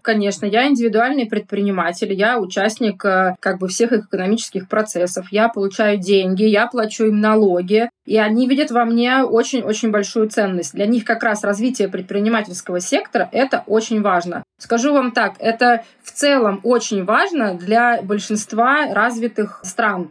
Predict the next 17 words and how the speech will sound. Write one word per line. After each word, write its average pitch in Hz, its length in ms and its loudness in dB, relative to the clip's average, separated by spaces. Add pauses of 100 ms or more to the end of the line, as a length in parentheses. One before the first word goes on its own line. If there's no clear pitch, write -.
(100)
Предпринимательский 214 800 -2
сектор, 262 460 0
он 269 160 2
развивает 214 520 0
экономику. 185 540 -4
Не 185 80 -8
должно 233 260 0
быть 190 160 -6
такого, 269 320 2
что 220 160 -6
работает 196 420 0
только 202 260 -2
там 185 200 -4
промышленный 214 560 0
сектор, 233 480 0 (200)
э, 196 200 -2
нефтедобыча, 226 1080 2